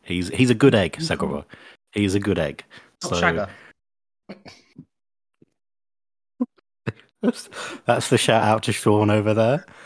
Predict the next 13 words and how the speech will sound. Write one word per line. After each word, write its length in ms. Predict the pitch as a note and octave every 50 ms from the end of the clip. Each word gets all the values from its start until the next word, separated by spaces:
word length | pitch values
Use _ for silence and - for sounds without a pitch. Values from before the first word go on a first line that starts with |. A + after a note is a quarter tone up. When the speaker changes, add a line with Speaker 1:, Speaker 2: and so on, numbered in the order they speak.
| - _ _ _ _ -
Speaker 1:
Um, 920 | B2+ A#2+ A#2+ A#2+ A#2+ A#2+ B2 B2+ B2+ B2+ B2+ B2+ B2+ B2+ B2 C3 C#3 - - _ _ _ _
and 840 | B2 B2 B2 B2 B2 B2 B2 B2 B2 B2+ B2+ B2+ B2 B2+ C3 C3 - - _ _ _ _ _ _ _ _ _ _ _ _ _ _ _ _ _ _
it 80 | B2 C3
was 160 | - A#2+ A2
my 140 | A#2+ A#2+ A#2+
cousin's 340 | - - C3+ A#2+ B2+ B2 -
birthday 340 | - C3 B2 - - B2+
yesterday, 540 | C3 C3+ - - C3+ C3 C#3 C3+ C3+ C3+ C#3+ C3+
so 420 | C3 - C#3 C#3 C3+ C3+ C#3 - -
happy 240 | - D#3 C#3 - D3
birthday 540 | - D3 C#3+ C3+ - - D3+ C#3+ C#3+ C#3+ C#3 - - - _ _
to 100 | - A#2+
him. 380 | B2+ D3+ E3 D3 F#2 C#2+ C#2